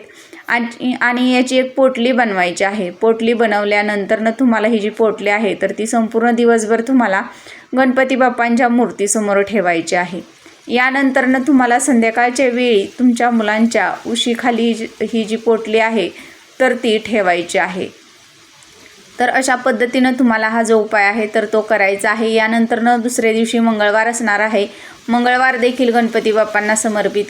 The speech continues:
केला जातो. याने या दिवशी तुम्हाला सकाळी तुमच्या देवघरातील देवपूजा आटपून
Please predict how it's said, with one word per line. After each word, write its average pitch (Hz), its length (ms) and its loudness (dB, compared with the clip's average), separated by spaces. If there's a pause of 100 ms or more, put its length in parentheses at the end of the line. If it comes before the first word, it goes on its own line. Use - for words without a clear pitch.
केला 190 240 2
जातो. 202 420 -2 (340)
याने 233 560 0
या 233 120 2
दिवशी 247 280 -2
तुम्हाला 247 340 2
सकाळी 233 360 0
तुमच्या 220 280 0
देवघरातील 214 640 0
देवपूजा 214 460 0
आटपून 208 580 -6